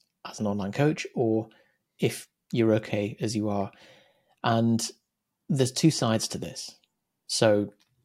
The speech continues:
the first side is the stuff that you absolutely need to practice legally and safely. That stuff, like, of course, we're not gonna argue with that being necessary. The other side is the further learning, the stuff that, that helps you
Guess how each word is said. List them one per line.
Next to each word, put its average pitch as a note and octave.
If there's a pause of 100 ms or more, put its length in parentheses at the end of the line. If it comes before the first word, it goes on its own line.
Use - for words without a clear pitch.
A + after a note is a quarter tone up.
(220)
the C3
first C#3+
side F2+ (200)
is G#2 (500)
the -
stuff -
that B2+
you A#2+
absolutely C3+
need A#2 (160)
to -
practice - (100)
legally A2
and A2
safely. - (260)
That E3
stuff, -
like, A#2
of A2+
course, G#2+
we're B2
not A#2+
gonna A#2
argue G#2+ (140)
with G2+ (400)
that C#3+
being G#2
necessary. - (500)
The C3
other F3+
side A#2+
is B2
the B2 (240)
further B2
learning, G#2+
the A2
stuff -
that, A2 (320)
that -
helps -
you G#2